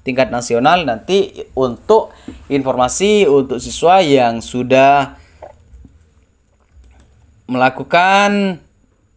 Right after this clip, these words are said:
melakukan pelaksanaan, yaitu K S M di bagian provinsi, nanti itu akan muncul di sini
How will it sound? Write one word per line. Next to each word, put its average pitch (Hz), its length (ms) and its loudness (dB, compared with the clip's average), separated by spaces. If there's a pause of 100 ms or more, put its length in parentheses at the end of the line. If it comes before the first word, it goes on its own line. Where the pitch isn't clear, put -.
(2000)
melakukan 139 640 0
pelaksanaan, 165 720 0
yaitu 143 320 2 (480)
K - 40 -2 (120)
S - 160 -2
M 180 480 -2
di 139 80 -2
bagian 135 480 2
provinsi, 139 560 -2
nanti 208 800 0 (400)
itu 151 240 -4
akan 165 240 0
muncul 165 400 -2
di 143 80 -2
sini 135 280 2